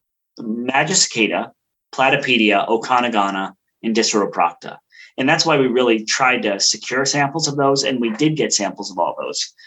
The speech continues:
um, for two, one of our studies. And, and for the study I'm gonna highlight next, we had, uh, three of these species. So just to kind of show you what's happening, to, to follow up on that,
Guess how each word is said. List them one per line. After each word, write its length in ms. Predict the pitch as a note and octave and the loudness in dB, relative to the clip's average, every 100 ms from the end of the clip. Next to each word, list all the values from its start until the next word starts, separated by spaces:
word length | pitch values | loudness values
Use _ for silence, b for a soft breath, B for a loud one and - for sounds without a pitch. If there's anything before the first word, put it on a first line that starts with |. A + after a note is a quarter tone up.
| b b | b b
um, 380 | - F#2 F2+ - - | 0 0 0 -6 -12
for 440 | - A2+ G2 E2 - | -2 0 0 -2 -2
two, 280 | D#3 - - | 0 0 -4
one 240 | A2 C#3 - | -2 0 2
of 60 | |
our 100 | A2 | 2
studies. 500 | G#2+ G2+ F#2 F2+ F#2 | 2 0 0 -2 -6
And, 320 | - G2 F#2+ - | -4 -6 -6 -8
and 140 | G#2+ | -8
for 120 | B2+ | -4
the 80 | A#2+ | -2
study 260 | - C3 B2 | 0 2 2
I'm 100 | G#2+ | 2
gonna 140 | G#2 | 0
highlight 400 | F#2+ A2+ G#2+ G2 | 2 2 2 0
next, 480 | A#2+ A2 G#2 - - b b b - | 0 0 0 -6 -8 b b b -4
we 120 | G#2+ | -2
had, 360 | G2+ F#2+ F#2 - _ _ _ - | 0 -2 -2 -10 _ _ _ -4
uh, 260 | F#2+ F2+ | -2 -2
three 360 | - B2+ A2+ F#2+ | -4 -2 0 0
of 120 | D#2 | -4
these 240 | - - | -6 -6
species. 520 | - - - - - - _ _ _ _ _ _ _ _ _ _ _ _ _ _ _ b b _ _ - | -8 -12 -16 -14 -18 -18 _ _ _ _ _ _ _ _ _ _ _ _ _ _ _ b b _ _ -2
So 80 | E3 | 0
just 220 | E3 G3+ | 2 2
to 60 | A3+ | 2
kind 240 | - D#3+ | 2 0
of 60 | C3+ | 2
show 180 | - C3 | 2 2
you 120 | B2 | 2
what's 200 | A#2+ A#2+ | 0 2
happening, 560 | A2+ G#2+ G#2+ G#2 G#2+ G#2+ | 2 2 0 0 -2 0
to, 260 | G#2+ G2+ - | 0 0 -6
to 100 | - | -10
follow 380 | - A#2+ A#2 G#2+ | 0 2 4 4
up 200 | G#2+ G2 | 2 0
on 140 | F#2 | -2
that, 200 | F2+ F2 | -2 -6